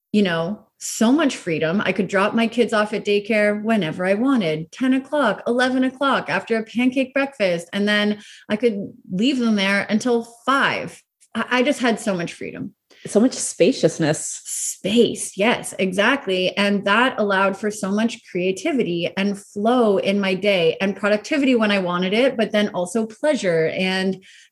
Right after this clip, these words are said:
Speaker 1: peace. And I could be all of the things, you know? And ever since school started, so with, that's like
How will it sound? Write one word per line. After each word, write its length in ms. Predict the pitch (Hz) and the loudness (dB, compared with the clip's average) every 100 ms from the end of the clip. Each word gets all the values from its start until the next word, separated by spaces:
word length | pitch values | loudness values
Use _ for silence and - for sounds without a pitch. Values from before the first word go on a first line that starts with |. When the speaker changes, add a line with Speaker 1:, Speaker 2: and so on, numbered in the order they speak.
| - | -12
Speaker 1:
peace. 580 | - 311 202 - - - - | -2 2 0 -2 -10 -10 -4
And 540 | 190 185 185 185 185 - | -2 0 -2 -2 -4 -4
I 100 | 214 | 0
could 220 | 233 202 | 2 0
be 260 | 226 233 214 | 2 2 2
all 240 | 185 190 | 2 0
of 80 | 175 | 0
the 120 | 165 | -6
things, 480 | - - - - - - | -8 -12 -12 -12 -14 -4
you 140 | 202 | -2
know? 360 | 190 175 254 320 - - - | 0 0 0 -2 -14 -20 -4
And 320 | 220 214 208 208 | 0 2 2 2
ever 280 | 208 254 254 | 0 0 -4
since 260 | 262 294 285 | -2 0 0
school 240 | - 180 | -2 -4
started, 540 | 175 170 160 160 233 - | -2 -2 0 0 -2 -8
so 640 | - 202 185 175 170 170 _ | -4 0 0 0 -2 -4 _
with, 160 | 185 160 | -6 -4
that's 260 | 175 170 175 | -4 -4 -4
like 340 | 160 143 - | -4 -4 -14